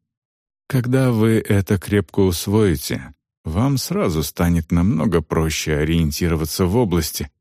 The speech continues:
куда мы с вами забрели. Иерофант взял с журнального столика массивную инкрустированную зажигалку,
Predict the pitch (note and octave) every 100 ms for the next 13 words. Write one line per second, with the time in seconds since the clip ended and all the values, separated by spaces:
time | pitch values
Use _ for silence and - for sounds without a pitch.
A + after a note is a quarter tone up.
0 | _ - D3+ G2+ D#2+ D2 D2+ - D2 C2
1 | C2 C2 C#2+ B1+ C2 A#1+ - - _ _
2 | _ _ _ _ _ _ _ - F2+ G2
3 | G2+ F#3 F3+ A2+ F#2 B2 G#2+ F2+ D#2 F#2
4 | F#2 F2 E2+ E2+ - F#2+ F2 E2+ E2+ E2
5 | - - F2+ F2 D#2+ D2+ C#2+ D#2+ D#2 -
6 | F2+ E2 E2+ E2+ D#2+ E2+ F2+ G2+ - -
7 | - A2+